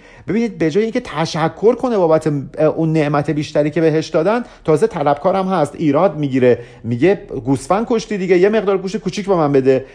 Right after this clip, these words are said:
مگه گاو کشتی که انقدر، اه، گوشت زیادی داری به من می‌دی؟ مگه رون گاوه؟» این مثالی که مولانا می‌زنه، در واقع منظورش اینه که وقتی به شما یه سهم بیشتری می‌دن، به شما یه توفیقی می‌دن، متشکر باش،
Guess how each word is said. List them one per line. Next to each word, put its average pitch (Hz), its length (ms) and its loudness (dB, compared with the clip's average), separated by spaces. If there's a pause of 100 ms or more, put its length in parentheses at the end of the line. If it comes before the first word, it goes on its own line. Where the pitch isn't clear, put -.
مگه 139 140 2
گاو 131 380 2
کشتی 240 260 -6
که 208 160 0
انقدر، 185 300 0 (260)
اه، 147 240 4
گوشت 147 440 -6
زیادی 131 420 2
داری 120 180 2
به 120 80 2
من 117 180 0
می‌دی؟ 104 380 -4
مگه 113 180 0
رون 139 280 -2
گاوه؟» 165 680 2 (360)
این 135 260 -4
مثالی 131 320 -4
که 147 120 -2
مولانا 131 400 0
می‌زنه، 131 380 -2
در 180 160 -2
واقع 127 220 -4
منظورش 185 480 -4
اینه 214 180 -6
که 233 260 -2 (200)
وقتی 120 260 -4
به 135 100 -4
شما 131 220 -4
یه 135 100 -2
سهم 123 580 -4
بیشتری 127 540 -4
می‌دن، 151 500 -2
به 135 100 -4
شما 131 280 -6
یه 131 140 0
توفیقی 127 760 -2
می‌دن، 131 420 -4 (240)
متشکر 120 800 -2
باش، 87 340 -4